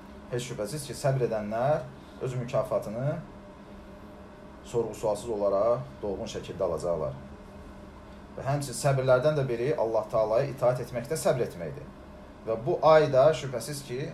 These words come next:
səbr ayıdır. Yəni, insan oruç tutduqda, öz dilini, əzalarını haramlardan qoruduqda və Allah Taalaya ibadəti çoxaltdıqda, çoxlu Quran qiraət etdikdə, qiyam, qiyam-ı leylə durduqda, Allahı çoxlu zikr etdikdə,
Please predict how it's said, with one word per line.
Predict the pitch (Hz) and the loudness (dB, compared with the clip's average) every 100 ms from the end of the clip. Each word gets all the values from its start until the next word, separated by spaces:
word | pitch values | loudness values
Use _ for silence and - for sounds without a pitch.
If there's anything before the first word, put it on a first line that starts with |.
| - | -12
səbr | - 151 135 101 | 0 2 4 4
ayıdır. | 82 69 67 90 | 2 -2 -6 -6
Yəni, | 101 104 | -4 -6
insan | 101 127 123 - | -6 -4 -4 -6
oruç | 104 117 - | -6 -6 -10
tutduqda, | - - 104 101 117 98 - - - - - - - - | -16 -12 -8 2 4 4 0 -10 -16 -18 -18 -18 -16 -6
öz | 170 147 139 | -4 -2 0
dilini, | 135 131 139 - | 0 2 2 2
əzalarını | 135 123 117 113 113 135 107 - - | 4 6 6 4 2 0 -2 -6 -4
haramlardan | 123 120 113 110 127 135 | 2 4 4 2 2 2
qoruduqda | 113 104 95 104 98 95 - - - - - - | 0 -2 -4 2 2 0 -8 -16 -16 -18 -16 -4
və | - | 2
Allah | 127 127 120 | 4 4 4
Taalaya | 123 120 123 147 131 | 4 6 6 4 4
ibadəti | 131 113 110 - 139 - - - - - - - - - - 135 | 4 4 2 -2 -4 -4 -10 -18 -18 -18 -18 -18 -18 -18 -10 0
çoxaltdıqda, | 139 151 151 156 160 170 135 - - - | 6 6 6 4 8 8 8 4 -12 -8
çoxlu | 120 156 | -4 -2
Quran | 135 139 135 135 | 2 4 2 0
qiraət | 104 117 117 117 | 2 4 4 2
etdikdə, | 98 104 104 110 98 | -6 -8 -2 -2 0
qiyam, | 120 120 117 - - | 0 -2 -4 -12 -4
qiyam-ı | 127 131 117 | -2 0 0
leylə | 113 120 | 0 0
durduqda, | 117 104 98 90 87 69 - - - - - - - - - - | 0 -4 -4 0 0 -2 -10 -18 -16 -16 -16 -16 -18 -18 -12 -4
Allahı | 127 123 - | 2 2 2
çoxlu | 139 147 | -2 -2
zikr | 147 143 127 | -4 -2 -2
etdikdə, | - 117 - | -2 -4 2